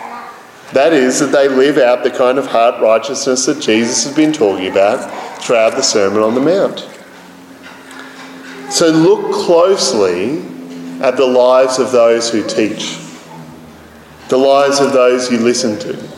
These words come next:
Test what they say carefully against God's word. You must do that. We must all do that. But also watch their lives closely.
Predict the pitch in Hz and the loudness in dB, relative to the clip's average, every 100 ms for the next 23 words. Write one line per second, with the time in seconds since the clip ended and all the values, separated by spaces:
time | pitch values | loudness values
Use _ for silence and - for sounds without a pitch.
0 | - - - - - - - - - - | -20 -20 -20 -20 -20 -20 -18 -12 -4 0
1 | 190 208 - 196 190 185 170 - 165 151 | 2 2 0 2 2 2 2 2 2 2
2 | 151 147 135 139 143 139 127 120 120 - | 2 4 4 4 2 0 0 -2 -2 0
3 | 117 113 107 101 92 95 107 123 131 131 | 0 0 0 0 0 -4 -2 0 0 -2
4 | 120 98 90 80 - 127 131 135 139 139 | -2 -2 -4 -8 -2 0 2 0 2 2
5 | 151 151 214 - - - - - - - | 2 0 -4 -6 -8 -10 -12 -18 -20 -20
6 | - - - - 160 175 190 - 190 170 | -20 -20 -6 0 4 4 4 2 2 4
7 | 156 156 - 156 139 123 120 127 127 - | 2 2 2 2 4 4 4 2 0 -4
8 | 110 107 104 - | 0 2 0 -6